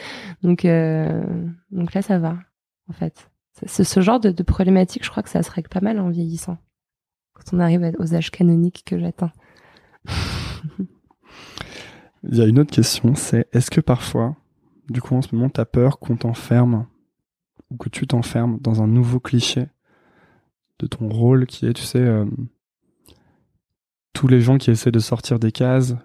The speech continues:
Speaker 2: finissent par être remis dans une case.
Speaker 1: Mhm.
Speaker 2: Est-ce que t'as peur de finir dans la case, euh, parisienne, journaliste, féministe, qui fait peut-être un podcast, et qu'en fait, euh, tu sois récupéré, quoi ?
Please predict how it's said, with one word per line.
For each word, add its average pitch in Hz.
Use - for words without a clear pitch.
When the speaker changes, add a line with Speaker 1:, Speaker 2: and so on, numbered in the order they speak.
Speaker 2:
finissent 117
par 107
être -
remis 117
dans 113
une 110
case. 123
Speaker 1:
Mhm. 180
Speaker 2:
Est-ce 180
que -
t'as 117
peur 123
de 117
finir 117
dans 110
la 107
case, 117
euh, 110
parisienne, 117
journaliste, 110
féministe, 113
qui -
fait 120
peut-être -
un 113
podcast, -
et 117
qu'en 110
fait, -
euh, 107
tu -
sois -
récupéré, 117
quoi ? 113